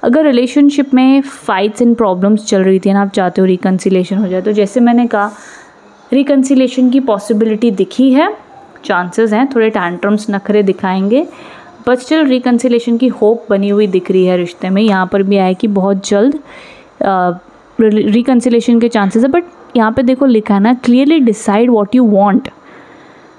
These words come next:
तो ये चीज़ आपको decide करनी होगी, आपको और आपके partner को, कि भैया ईगो बड़ा या हमारा प्यार बड़ा, you know, गलती बड़ी या माफ़ी बड़ी। तो ये थोड़ा समझना होगा,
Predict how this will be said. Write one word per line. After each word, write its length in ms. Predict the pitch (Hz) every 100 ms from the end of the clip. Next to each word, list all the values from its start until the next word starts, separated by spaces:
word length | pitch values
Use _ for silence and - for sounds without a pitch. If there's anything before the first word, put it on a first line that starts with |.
| _ -
तो 80 |
ये 80 | 277
चीज़ 200 | 285 349
आपको 340 | 302 277 - 311
decide 420 | 254 226 247 269
करनी 380 | 247 226 240 277
होगी, 300 | 233 190 208
आपको 360 | 190 - 208
और 60 | 202
आपके 260 | 185 -
partner 380 | 190 - 175 202
को, 60 | 214
कि 120 | 262
भैया 340 | 226 208 247 269 -
ईगो 320 | 233 220 262
बड़ा 260 | 247 220 226
या 180 | 240 220
हमारा 260 | 202 196
प्यार 340 | 196 208 190 185
बड़ा, 340 | 170 170 175 - - - - - - - - - _
you 100 | 208
know, 160 | 233 294 - -
गलती 420 | 214 240 233 277
बड़ी 300 | 233 226 247
या 140 | 262
माफ़ी 420 | 247 208 190 - 202
बड़ी। 340 | 175 165 180 - - -
तो 60 | 220
ये 280 | 208 254
थोड़ा 320 | 262 226 220 233
समझना 520 | - 190 180 185 190
होगा, 480 | 185 175 180 196